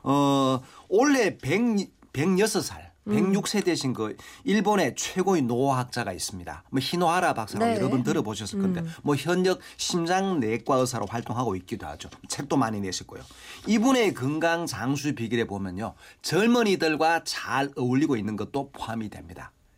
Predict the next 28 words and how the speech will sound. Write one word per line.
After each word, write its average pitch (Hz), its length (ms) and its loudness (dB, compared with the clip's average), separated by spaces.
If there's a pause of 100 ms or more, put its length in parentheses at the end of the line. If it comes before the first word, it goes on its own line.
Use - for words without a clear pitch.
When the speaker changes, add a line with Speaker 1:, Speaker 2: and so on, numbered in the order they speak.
(120)
Speaker 1:
그래서 156 240 0
이분이 147 320 2
보면 120 300 0
일본에서 131 580 0 (180)
젊은이들이 165 760 2
닮고 120 360 -4
싶은 143 600 -4
노인 98 340 -6 (300)
일, 127 200 -2
랭킹 107 300 -4
일입니다. 107 500 -4
Speaker 2:
음. 226 380 -2
Speaker 1:
아, 214 320 -4
그리고 196 320 2
또 185 100 2
물론 165 440 2 (160)
이분처럼 151 540 0 (260)
이웃들과 160 720 2
잘 131 400 -4
지내시는 135 500 0
것도, 101 360 -6
그건 156 240 0
또 104 160 -2 (160)
역시 135 240 0
세계 175 520 2
삼 165 440 -4
대 190 180 2
장수촌에 127 720 -2